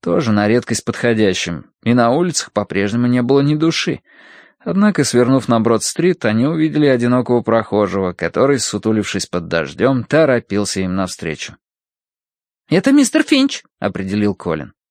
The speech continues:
«Господи», содрогнулся Дануорти, «что у нас еще закончилось?» «Надеюсь, брюссельская капуста». При звуке знакомых голосов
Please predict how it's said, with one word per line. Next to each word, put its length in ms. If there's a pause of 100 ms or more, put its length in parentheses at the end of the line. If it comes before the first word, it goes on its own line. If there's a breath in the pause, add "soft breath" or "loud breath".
(460)
«Господи», 920 (280 loud breath)
содрогнулся 640
Дануорти, 480
«что 460
у 60
нас 200
еще 400
закончилось?» 680 (600)
«Надеюсь, 560
брюссельская 680
капуста». 640 (1300)
При 140
звуке 340
знакомых 520
голосов 520